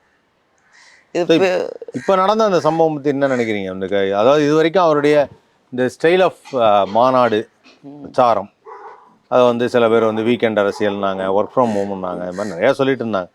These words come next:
Speaker 2: அப்பெல்லாம் கூட வந்து ஒரு நடுநிலையாக இருக்கக்கூடிய ஒரு மனிதனா அதை பத்தி நான் பெருசா யோசிக்கல. ஏதோ அவரோட ஸ்டைல்ல ஒண்ணு பண்றாரு, அவ்வளவுதான். அவருக்குன்னு ஒரு கூட்டம் இருக்கு, கண்டிப்பா அந்த முகத்துக்கு பெரிய வரவேற்பு இருக்கு,
Speaker 1: ஐயோ.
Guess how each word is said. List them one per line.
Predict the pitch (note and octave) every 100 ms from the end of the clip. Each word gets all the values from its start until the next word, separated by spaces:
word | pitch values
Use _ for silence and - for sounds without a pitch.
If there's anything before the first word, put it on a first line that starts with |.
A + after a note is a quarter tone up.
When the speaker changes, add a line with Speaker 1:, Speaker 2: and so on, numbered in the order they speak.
| _ _ -
Speaker 2:
அப்பெல்லாம் | - G3 G3+ G3+
கூட | G3 G3+
வந்து | F3+ D#3 D#3+ G#3 G#3+
ஒரு | D#3+ C3+ A#2+ A2+
நடுநிலையாக | A2 A#2+ D3+ D3 D3+ D3+
இருக்கக்கூடிய | C3+ B2+ A#2 B2 A#2+ A#2 G#2+ G2 _ - -
ஒரு | - A#2+
மனிதனா | B2 C#3 C#3+ E3
அதை | D3 B2
பத்தி | B2
நான் | D3+ A#2
பெருசா | A2+ A#2 C#3+ C3
யோசிக்கல. | A#2+ C3+ A2 -
ஏதோ | A#2 F3+ C3
அவரோட | C#3+ C#3 A#2+
ஸ்டைல்ல | D3 D3+ C#3+
ஒண்ணு | B2
பண்றாரு, | A2 A2 A2+
அவ்வளவுதான். | F#2+ F#2+ G2 F#2 - _ _ _ -
அவருக்குன்னு | D#3 D#3 D3
ஒரு | C#3+ A#2+
கூட்டம் | B2 A#2+
இருக்கு, | A2 F2+ E2+
கண்டிப்பா | - G#2 D#3 F3+ A3+
அந்த | D3
முகத்துக்கு | A#2+ C#3 E3 E3+ F3
பெரிய | - B2 F#3+
வரவேற்பு | D#3+ A#2 A2 -
இருக்கு, | - C#3
Speaker 1:
ஐயோ. | D#3 F3